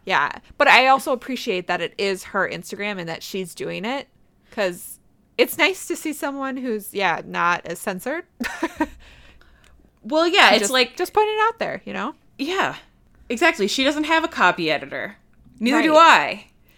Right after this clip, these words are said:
Speaker 1: Exactly. And, like, um, we had talked about, I think it was probably not last episode, but the episode abo-, before about Princess Eugenie now has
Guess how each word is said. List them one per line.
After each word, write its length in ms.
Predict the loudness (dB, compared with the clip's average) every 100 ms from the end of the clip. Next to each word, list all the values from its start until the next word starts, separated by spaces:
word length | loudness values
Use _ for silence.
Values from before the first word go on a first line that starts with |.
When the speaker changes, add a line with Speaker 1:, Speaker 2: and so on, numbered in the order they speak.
| -12
Speaker 1:
Exactly. 500 | 0 0 0 -6 -4
And, 140 | -2
like, 380 | -2 -2 -4 -4
um, 520 | 0 0 -2 -8 -16 -20 _ _ -16 -14 -4
we 80 | -2
had 100 | 0
talked 240 | -2 -2
about, 300 | 2 2 2
I 80 | -4
think 260 | -6 -8
it 80 | -6
was 380 | -6 -6 -8 -16 _ -8
probably 320 | -6 -4 -8 _ -6
not 200 | -6 -2
last 300 | 2 2 0
episode, 260 | -8 -8 -8
but 60 | -8
the 60 |
episode 340 | -8 -6 -8 -6
abo-, 220 | -8 -8 _ -12
before 340 | -10 -2 0
about 340 | 2 0 -2 -8
Princess 320 | -14 -14 -14
Eugenie 460 | -8 -6 -4 -4 -4
now 220 | -6 -6
has 340 | -6 -8 -12